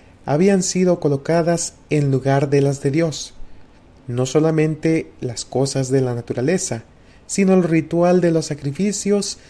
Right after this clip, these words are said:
y las mismas escrituras, todos dados para revelar a Dios,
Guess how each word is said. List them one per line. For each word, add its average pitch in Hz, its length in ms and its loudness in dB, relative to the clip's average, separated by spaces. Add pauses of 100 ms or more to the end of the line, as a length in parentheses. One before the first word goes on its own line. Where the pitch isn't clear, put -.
(260)
y 123 80 0
las 151 180 0
mismas 185 400 0
escrituras, 131 800 -4 (720)
todos 160 460 4
dados 143 480 0 (480)
para 151 260 4
revelar 131 520 0
a 127 80 2
Dios, 139 460 -2